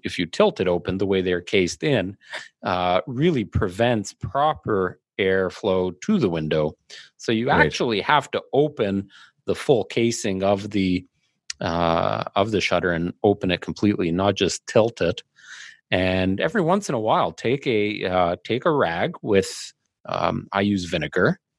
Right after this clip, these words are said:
Speaker 1: and, uh, and give it a wipe down so it's nice and clean, so there's nothing that, um, any of the moisture can stick to, like, in terms of dirt or dust.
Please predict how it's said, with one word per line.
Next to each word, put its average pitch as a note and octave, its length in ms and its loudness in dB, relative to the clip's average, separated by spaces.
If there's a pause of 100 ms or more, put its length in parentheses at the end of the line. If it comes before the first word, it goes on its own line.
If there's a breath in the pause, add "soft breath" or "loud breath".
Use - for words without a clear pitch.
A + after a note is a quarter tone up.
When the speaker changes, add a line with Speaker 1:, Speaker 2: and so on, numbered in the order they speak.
(540 loud breath)
Speaker 1:
and, F2 600 0
uh, F2+ 320 2
and A2+ 180 0
give C#4 120 -2
it D#4+ 60 -2
a E4+ 40 -2
wipe A3 320 0
down D#3 200 -2
so - 160 -2
it's - 140 -4
nice B2 260 2
and B2+ 140 -2
clean, G2+ 340 0
so A2 220 0
there's G2 240 0
nothing G#2 440 0
that, G2 500 0
um, F#2 480 0
any G#2+ 160 2
of F2+ 80 -2
the F2 60 -4
moisture F#2 420 0
can F2+ 160 -2
stick - 340 -2 (160)
to, A#2 400 0
like, - 220 -2
in G2+ 80 -8
terms F#2 260 0
of D#2 160 -6
dirt F#2 380 0
or D2+ 180 -2
dust. - 520 -2